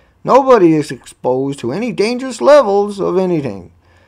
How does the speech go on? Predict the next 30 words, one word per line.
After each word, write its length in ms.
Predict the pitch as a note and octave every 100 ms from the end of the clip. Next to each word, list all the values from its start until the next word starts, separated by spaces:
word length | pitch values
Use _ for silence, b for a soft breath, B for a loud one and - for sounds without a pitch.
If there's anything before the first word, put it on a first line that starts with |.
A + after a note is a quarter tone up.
| b b
I 60 |
haven't 260 | C3+ D#3+ F#3+
seen 280 | F#3 D3+ D#3
a 60 |
single 400 | C#3+ D#3 E3 F#3
record 320 | E3+ D3 D3 C#3
of 120 | C3+
anything 320 | C#3+ D3+ D3
that 120 | B2+
would 120 | C3
be 120 | A#2+ B2+
of 160 | A#2+
concern." 600 | - A#2+ - C3+ C3 G2+ -
At 140 | -
the 60 | G#2
bottom 380 | C3+ D3+ F#3
of 160 | C#3 B2+
it, 80 | C#3+
he 100 | C3
says, 440 | - A#2+ A#2+ A#2
"Human 420 | - B3+ C4+ A3+ F#3+
bodies 540 | G#3+ B3 G3+ C3 C#3
know 180 | C3 C3
what 260 | C3 A2
to 80 | -
do 240 | A2+ A#2+ C3
with 140 | B2
natural 420 | A2 C3+ - C#3+
occurring 400 | C#3 D3+ E3+ F3+
radiation. 960 | F3+ F#3 G3 G3+ A#3+ B3+ G#3+ C#3+ D3